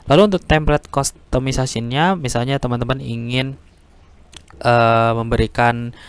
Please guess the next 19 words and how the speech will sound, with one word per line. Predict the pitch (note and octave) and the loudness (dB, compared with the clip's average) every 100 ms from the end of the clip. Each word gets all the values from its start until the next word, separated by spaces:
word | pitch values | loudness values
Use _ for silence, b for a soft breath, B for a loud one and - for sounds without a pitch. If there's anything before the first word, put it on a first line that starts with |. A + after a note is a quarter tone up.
| B B - | B B -2
eh, | A2+ A2 | 0 2
template | A#2+ A#2 B2+ A#2+ | 2 2 2 2
yang | A2+ A2+ A2+ A2+ A2+ | 2 0 -4 -6 -6
bisa | A2+ A2+ A#2+ | -2 0 2
diatur | A2+ A2+ G#2 | 2 0 2
oleh | A2+ A2+ A2+ - _ - - - | 2 2 0 -6 _ -20 -20 -8
customer, | A#2+ - A#2+ D3+ | -6 -2 -2 -2
teman-teman | - A2+ B2+ B2+ | -4 -2 0 0
bisa | A#2 A#2+ A2 A2 A2 G#2+ - - | 2 4 6 6 6 2 -2 -8
centang | A#2+ A2+ A#2 C#3+ | -4 0 0 -2
seperti | - - - A#2 G#2 | -6 -4 -2 -2 -2
ini | G2+ D3 F3 - - - - | -2 -4 -4 -14 -20 -20 -4
ya, | A#2 C#3 - B B B B - | 2 2 2 B B B B -2
atau | A#2 D3+ | 2 4
kalau | C#3+ B2 | 6 4
tidak | - B2 E3 - - - | 4 4 2 2 -6 -4
silahkan | - A2+ A2+ B2+ B2+ | 0 0 4 2 2
di | A#2 G#2 G#2+ G#2 G#2+ - - - | 0 2 2 0 -2 -10 -14 -2
nonaktifkan. | A#2+ G#2+ - - - G#2+ F#2+ | 0 0 0 0 0 -2 -2